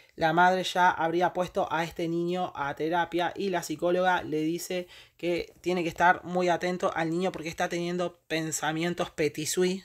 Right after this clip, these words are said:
o sea, suis. ¿Mm? Y ya saben la palabra que no la voy a decir.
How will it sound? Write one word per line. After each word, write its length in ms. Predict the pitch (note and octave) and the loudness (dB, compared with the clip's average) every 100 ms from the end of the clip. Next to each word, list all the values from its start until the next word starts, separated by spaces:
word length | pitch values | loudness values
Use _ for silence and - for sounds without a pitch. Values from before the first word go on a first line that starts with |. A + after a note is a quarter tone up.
| - | -10
o 140 | D3+ | -8
sea, 220 | - E3 - | 0 0 0
suis. 560 | - E3+ D#3 - - _ - | 2 4 2 -2 -10 _ -6
¿Mm? 220 | G3+ F4 G#4+ | 0 0 -2
Y 80 | F3+ | -2
ya 160 | F3 E3+ | 0 4
saben 240 | F3+ E3+ | 4 4
la 80 | E3 | 2
palabra 280 | E3+ F#3 F3+ | 4 4 4
que 80 | |
no 100 | E3 | 2
la 100 | E3 | 2
voy 140 | E3+ F3 | 4 4
a 60 | |
decir. 340 | E3+ - F3+ | 2 0 -4